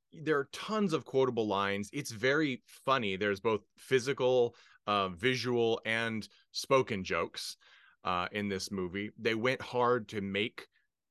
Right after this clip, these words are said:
things funny. For example, uh, there's a scene when,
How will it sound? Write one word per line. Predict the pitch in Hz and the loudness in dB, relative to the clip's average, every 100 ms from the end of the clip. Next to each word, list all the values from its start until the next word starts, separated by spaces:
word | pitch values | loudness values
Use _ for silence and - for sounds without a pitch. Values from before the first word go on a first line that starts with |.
| _ - | _ -2
things | 139 139 - | -2 -2 -2
funny. | 147 151 156 107 | -2 0 -4 -8
For | - 123 | 0 0
example, | 98 117 107 120 110 - _ _ _ - | 2 -2 2 2 2 -2 _ _ _ -4
uh, | 104 95 95 107 | 0 0 -2 -4
there's | 117 | -4
a | 107 | -2
scene | - 120 117 110 104 | -4 -2 -2 -2 -2
when, | 101 101 98 98 | -2 -2 -4 -6